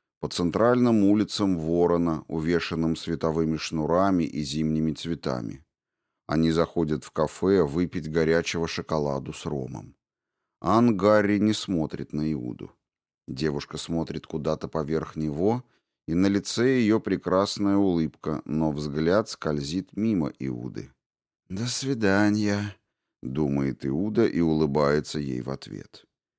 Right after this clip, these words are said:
Когда падает снег, все дома в городе ненадолго становятся на одно лицо.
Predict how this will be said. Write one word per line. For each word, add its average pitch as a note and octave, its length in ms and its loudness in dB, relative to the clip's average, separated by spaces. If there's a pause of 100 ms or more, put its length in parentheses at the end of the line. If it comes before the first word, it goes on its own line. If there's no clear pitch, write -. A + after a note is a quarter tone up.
(320)
Когда E2 380 2
падает F2 500 2
снег, F#2+ 480 2
все - 280 0
дома F2 340 4
в D#2+ 80 -4
городе F#2 500 4
ненадолго F2 640 2
становятся D2+ 720 -4
на C#2+ 180 0
одно C#2 280 -4
лицо. C#2 540 -6